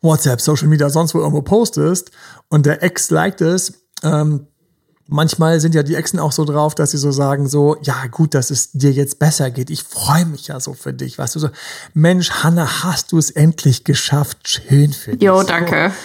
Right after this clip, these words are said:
Speaker 2: Danke für nichts.
Speaker 1: Genau, <laughs> du könntest innerlich so zweimal kotzen und wieder runterschlucken. Sorry fürs Bild, für alle, die eine lebhafte Fantasie haben. Tut mir leid, ich konnte mir das nicht verkneifen.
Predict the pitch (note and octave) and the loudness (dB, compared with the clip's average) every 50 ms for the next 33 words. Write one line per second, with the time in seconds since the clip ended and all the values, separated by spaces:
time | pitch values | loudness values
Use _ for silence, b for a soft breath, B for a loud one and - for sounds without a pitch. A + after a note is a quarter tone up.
0 | B B B B - F3+ F3+ - F3+ F3+ - - - - A3 A3 A3 - G#3 G3 | B B B B 0 0 0 0 -2 -2 0 0 0 2 2 0 2 4 4 4
1 | F#3+ G3 G3+ D#3+ - - - - - - - - - - - - - - - F3 | 4 4 4 2 0 -2 -8 -10 -8 -6 -6 -6 -4 -6 -8 -8 -8 -4 -2 -2
2 | D3+ - E3 D#3+ D3+ D3+ C3+ - D3+ D3 - D3+ D3 D3 D#3 D3+ D3 C#3 - D3+ | -2 0 0 0 2 0 0 0 -2 -2 0 0 0 2 2 2 0 0 0 -2
3 | D3+ D3+ - C#3+ C3+ C3+ C3+ C3+ C3+ C#3 D3 - - - - - - - - _ | -2 -2 -2 -4 -2 -2 -2 -2 -2 -4 -4 -6 -6 -8 -8 -10 -10 -14 -14 _
4 | - D3+ C#3+ - B B B B B - - - C#3+ D3+ F3+ - - D3 C#3 C3+ | -8 -8 -8 -8 B B B B B -4 -2 0 0 -2 -4 -8 -6 -6 -4 -4
5 | - - - - C#3 C3+ C3+ - D#3 D3 C3+ C3+ C3 B2 C3+ C3+ B2+ C3 C3 C3 | -4 -6 -4 -4 -4 -4 -4 -4 -4 -4 -2 -4 -4 -4 -4 -4 -2 -2 -2 -2
6 | C#3+ D3 - C3 A#2+ - B2+ A#2+ - C3 B2+ - C3 A#2+ A#2 C3+ B2+ - - D3+ | -2 -2 -2 -2 -2 -4 -8 -6 -4 -4 -4 -4 -4 -4 -4 -4 -4 -4 -6 -8
7 | - C3+ C#3 - D#3+ D3+ - C#3 C3 B2+ - A#2+ B2 - - - - D3+ C3+ B2+ | -8 -8 -8 -10 -10 -8 -6 -6 -6 -6 -6 -8 -8 -10 -12 -12 -6 -6 -4 -4
8 | B2+ A#2+ - C3+ - - - C#3+ - - - - - C#3 - - - | -4 -6 -6 -8 -8 -8 -12 -12 -12 -14 -14 -8 -8 -8 -4 0 2